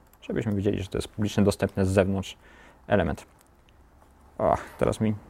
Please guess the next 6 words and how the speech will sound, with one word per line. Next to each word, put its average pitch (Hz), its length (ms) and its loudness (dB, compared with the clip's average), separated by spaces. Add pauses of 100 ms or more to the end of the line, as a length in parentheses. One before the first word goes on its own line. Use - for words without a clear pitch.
(140)
nie 113 180 2
zrobił 107 400 2 (200)
ładnie 104 600 0 (1500)
tego. - 340 -2 (1700)
I, 165 200 6 (180)
e, 120 640 8